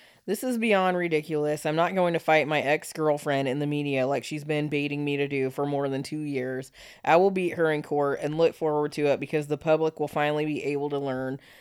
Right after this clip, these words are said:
the truth and see how I've been railroaded by this woman.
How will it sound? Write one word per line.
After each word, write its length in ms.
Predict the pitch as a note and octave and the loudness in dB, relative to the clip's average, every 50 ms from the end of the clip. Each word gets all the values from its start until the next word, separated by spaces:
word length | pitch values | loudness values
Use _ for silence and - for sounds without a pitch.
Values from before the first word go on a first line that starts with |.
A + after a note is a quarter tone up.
| - - | -14 -8
the 80 | - D#3+ | -8 -6
truth 400 | - - F#3 F3+ F3+ F3 E3+ - | -4 0 4 4 4 4 4 0
and 120 | D#3+ E3 | -6 -8
see 260 | - - F3 E3 E3 E3 | -6 -4 -2 -2 -2 0
how 360 | E3+ D#3+ D3+ D3+ D3+ D3 - | 2 2 2 4 4 2 2
I've 380 | - D#3 D3+ D3+ D3+ D3 D3+ D3+ | 2 2 2 4 4 2 2 0
been 260 | D#3 D3+ D3+ D3 D3+ | 0 0 0 0 0
railroaded 720 | D3 D3 D3 D3+ D3 D3 C#3+ C#3+ C#3 C#3 C#3 C3+ C3+ D3 | 0 0 2 2 2 2 2 2 2 0 0 0 -2 -2
by 200 | C#3+ C#3+ C3+ C#3 | 0 0 0 2
this 240 | C#3+ C#3+ C#3 - - | 0 -2 -4 -4 -4
woman. 400 | D3 C#3+ C#3+ C#3 C3+ B2+ C3+ C#3 | -6 -4 -4 -4 -4 -6 -6 -10